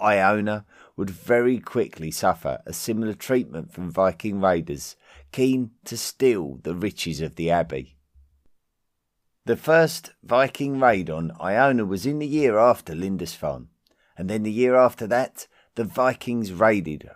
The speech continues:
Rathlin Island, just off the coast of Northern Ireland.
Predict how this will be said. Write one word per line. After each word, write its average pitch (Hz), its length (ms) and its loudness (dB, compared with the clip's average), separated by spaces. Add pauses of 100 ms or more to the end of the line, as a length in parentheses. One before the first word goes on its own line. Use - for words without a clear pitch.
Rathlin 87 500 -2
Island, 82 520 -4 (380)
just - 320 -2
off - 140 0
the 95 100 -8
coast 92 400 -2
of 78 160 -10
Northern 90 440 -4
Ireland. 67 540 -10